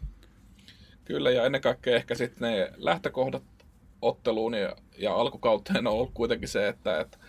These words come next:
Atletico on pelannut niinku semmoista todella laadukasta, tasasta peliä, ja Real Madridilla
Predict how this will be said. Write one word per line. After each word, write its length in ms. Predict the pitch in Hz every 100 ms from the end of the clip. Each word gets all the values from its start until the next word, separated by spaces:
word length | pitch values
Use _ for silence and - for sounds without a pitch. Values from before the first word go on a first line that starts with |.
| - - -
Atletico 640 | 151 151 131 120 - 104
on 100 | 98
pelannut 500 | - 104 107 95 95
niinku 300 | 95 90 -
semmoista 380 | 127 82 90 -
todella 400 | - 123 104 104
laadukasta, 760 | 104 104 101 92 - - - -
tasasta 400 | 98 135 107 -
peliä, 480 | - 92 95 87 87 - - - - -
ja 80 | -
Real 180 | 107 110
Madridilla 720 | 117 110 110 107 107 107